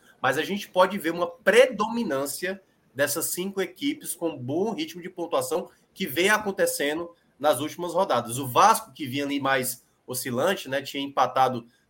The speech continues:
três ali do, dos últimos cinco jogos, conseguiu essa vitória muito apertada. Ainda é a equipe que eu considero mais vulnerável dessas cinco, e até um pouco o Sport, porque o Sport pode ter aquele efeito mudança de treinador, né, no meio de tudo isso.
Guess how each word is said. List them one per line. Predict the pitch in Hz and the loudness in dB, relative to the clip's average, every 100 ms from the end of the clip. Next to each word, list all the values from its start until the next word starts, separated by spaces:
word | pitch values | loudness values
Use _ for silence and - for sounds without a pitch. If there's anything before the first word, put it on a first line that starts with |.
| _ | _
três | 135 160 185 135 | 0 2 0 -2
ali | 131 127 131 113 | -4 -2 -2 -2
do, | 107 120 | -4 -10
dos | 117 117 | -8 -8
últimos | 123 120 123 110 - - _ _ | -8 -8 -10 -10 -12 -18 _ _
cinco | - 131 139 123 | -12 -8 -6 4
jogos, | 127 185 135 - - _ _ _ | 6 6 4 -6 -10 _ _ _
conseguiu | 160 160 180 170 | -4 -2 2 2
essa | 175 | 2
vitória | 196 196 170 180 | -2 4 4 4
muito | 196 | 0
apertada. | 190 214 - 156 110 - | -4 -4 2 4 4 6
Ainda | 147 156 190 220 | 8 8 6 0
é | 214 | 0
a | |
equipe | 202 196 - | 0 -4 -8
que | 196 | -6
eu | |
considero | 196 196 170 165 | -4 -2 0 0
mais | 160 156 180 - - _ _ | 2 2 0 -6 -14 _ _
vulnerável | 123 123 190 202 170 143 170 185 | -10 -6 0 2 6 6 6 2
dessas | 156 156 170 | -2 -4 -4
cinco, | - 208 - _ _ _ _ _ | -4 -6 -8 _ _ _ _ _
e | 190 233 | 0 2
até | 233 208 | 2 -2
um | 233 | -2
pouco | 220 214 | -2 -2
o | |
Sport, | 233 - 160 165 | -6 0 2 2
porque | - | 0
o | 196 | -2
Sport | - 165 160 | -2 -2 -2
pode | - 180 | -2 -6
ter | 190 | -2
aquele | 175 185 175 | -2 -2 -4
efeito | - 151 165 160 190 - _ _ - | -4 -4 -4 -4 -8 -8 _ _ -6
mudança | 165 156 180 208 202 | -4 2 2 2 -2
de | 190 | -6
treinador, | 185 185 190 165 113 - _ - | -4 2 2 2 -4 -10 _ -8
né, | 123 | -6
no | 139 | -4
meio | 143 139 156 165 | -4 0 0 0
de | 160 | -6
tudo | 156 165 160 156 | -10 -10 -6 -2
isso. | 139 139 - | -2 -4 -10